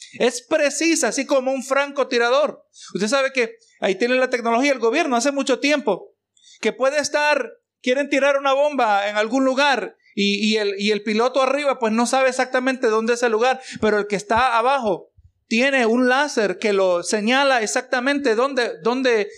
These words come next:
es el, el, el blanco. Y el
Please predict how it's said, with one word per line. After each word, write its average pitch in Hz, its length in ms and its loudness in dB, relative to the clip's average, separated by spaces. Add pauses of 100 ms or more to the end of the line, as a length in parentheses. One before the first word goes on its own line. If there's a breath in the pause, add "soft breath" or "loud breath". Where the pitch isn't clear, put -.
(180 loud breath)
es 220 240 0
el, 202 360 2
el, 170 480 0
el 175 120 0
blanco. 233 540 -4 (840 soft breath)
Y 233 180 2
el 220 220 -2